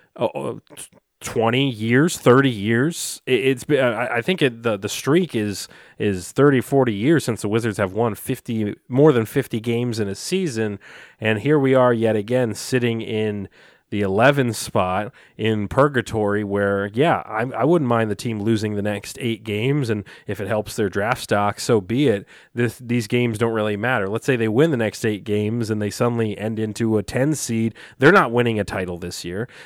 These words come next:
They're, they wouldn't even really make it out of the first round. So what's really the point except for ruining your draft stock? And so I, I, I think it's just, I hate the argument of the people that are super anti-tanking. Like, I get part of it because I understand, like,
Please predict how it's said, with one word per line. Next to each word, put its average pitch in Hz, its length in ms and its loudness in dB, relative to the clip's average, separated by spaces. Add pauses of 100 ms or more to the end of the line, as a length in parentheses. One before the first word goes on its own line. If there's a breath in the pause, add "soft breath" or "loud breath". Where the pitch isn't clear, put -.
(100)
They're, 151 220 6
they 143 160 2
wouldn't 160 260 6
even 135 180 4
really 127 220 6
make 117 240 2
it 120 80 4
out 113 160 2
of 107 40 -4
the 104 60 -2
first - 380 -8
round. 180 320 -6
So 117 80 -4
what's 131 340 -6
really 123 280 0
the 92 100 -6
point 123 420 -2
except 104 280 -6
for 107 120 0
ruining 113 500 2
your 95 140 -4
draft 110 360 -6
stock? 90 340 -6 (420 loud breath)
And 113 180 -2
so 131 400 4
I, 131 140 -4
I, 131 280 -6
I 139 100 0
think 185 240 0
it's 143 160 -4
just, - 340 -6 (480 loud breath)
I 139 160 4
hate 165 320 -4
the 143 140 2
argument 131 400 0
of 107 60 -2
the 101 80 -6
people 117 300 -4
that 104 140 -4
are 95 180 -4 (500 soft breath)
super 147 540 -2
anti-tanking. 113 1200 -2
Like, 117 160 -2
I 131 120 0
get 175 380 0
part 120 300 2
of 113 120 0
it 117 180 0
because 113 300 -2
I 113 100 4
understand, 113 460 -2
like, 95 200 -4